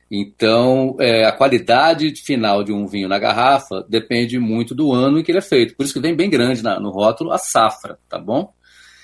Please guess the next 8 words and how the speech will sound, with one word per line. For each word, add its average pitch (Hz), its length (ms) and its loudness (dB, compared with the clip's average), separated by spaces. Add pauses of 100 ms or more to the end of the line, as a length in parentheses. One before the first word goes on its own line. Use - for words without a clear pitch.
(220)
E 127 520 2
algumas 131 400 2
regiões 123 360 0
são 110 100 -6
mais 104 200 0
sensíveis, 143 420 -4
outras 151 260 -6
menos. 95 500 -8